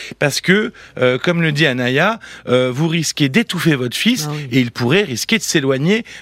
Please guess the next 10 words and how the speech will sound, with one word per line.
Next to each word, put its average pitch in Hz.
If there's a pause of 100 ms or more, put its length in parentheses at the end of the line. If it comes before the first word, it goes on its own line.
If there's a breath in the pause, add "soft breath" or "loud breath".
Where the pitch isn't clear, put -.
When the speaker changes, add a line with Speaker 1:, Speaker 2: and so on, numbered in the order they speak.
Speaker 1:
euh, 110
voire 160
même 165
s'éloigner 127
définitivement 185
un 151
Speaker 2:
Oui, 120
Speaker 1:
jour. » 117 (180)
Speaker 2:
bien 117
sûr, 147